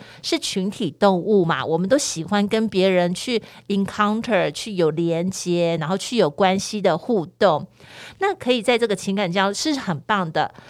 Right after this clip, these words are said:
那当然咯，就会觉得很开心。但是呢，反之，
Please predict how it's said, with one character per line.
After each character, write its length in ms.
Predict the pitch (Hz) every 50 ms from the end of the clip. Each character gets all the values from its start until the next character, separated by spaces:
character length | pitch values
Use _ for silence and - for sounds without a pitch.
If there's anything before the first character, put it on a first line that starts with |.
| - - -
那 120 | - 392 403
当 260 | - - 302 302 311
然 240 | 302 269 233 220 220
咯， 300 | 220 214 220 220 214 214
就 160 | - 277 262
会 100 | 294 254
觉 160 | - - 196
得 80 | 190 196
很 240 | 190 - 202 175
开 240 | 151 - - 180 180
心。 320 | 185 - - 190 190 185 185 - -
但 200 | 370 359 370 294
是 300 | 277 - - - 330 320 262
呢， 280 | 233 220 208 190 190
反 340 | 196 - - - - 143 139
之， 440 | 147 - - 202 202 202 208 208 214